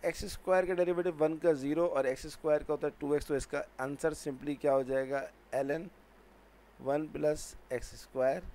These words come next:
और यहाँ आ जाएगा plus सी answer। तेईसवाँ एमसीक्यूज़,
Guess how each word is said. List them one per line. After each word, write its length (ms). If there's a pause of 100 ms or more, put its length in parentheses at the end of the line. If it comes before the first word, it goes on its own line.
(640)
और 80
यहाँ 240
आ 40
जाएगा 280
plus 280
सी 160
answer। 380 (2000)
तेईसवाँ 400
एमसीक्यूज़, 460